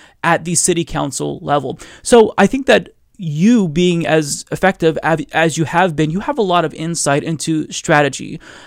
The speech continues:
Um, so I wanted to ask you, from an individual standpoint, as, you know, just people who are consumers of political news, what we do to, uh, affect change.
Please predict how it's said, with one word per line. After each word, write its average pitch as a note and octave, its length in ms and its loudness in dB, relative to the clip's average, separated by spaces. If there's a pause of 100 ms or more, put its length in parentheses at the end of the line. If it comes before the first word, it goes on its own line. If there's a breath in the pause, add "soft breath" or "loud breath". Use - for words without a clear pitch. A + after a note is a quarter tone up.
(120)
Um, F3+ 240 6
so - 160 6
I A3+ 40 10
wanted C#4 200 4
to - 120 2
ask - 280 2
you, C#3 340 -6
from F#3 180 2
an F3+ 80 0
individual F3+ 640 0
standpoint, - 640 -10
as, D3 380 -2
you D#3+ 160 -4
know, D3 120 2
just - 280 -4 (300)
people F3+ 320 0
who D#3+ 80 -2
are D3+ 100 4
consumers D3+ 560 -2
of C#3+ 140 -6
political D3 420 -4
news, C3 460 -2 (500 loud breath)
what D#3+ 340 4
we E3+ 260 -2
do C#3+ 720 0 (520)
to, D#3 480 2
uh, C#3+ 220 0
affect - 400 -4
change. G3 760 -2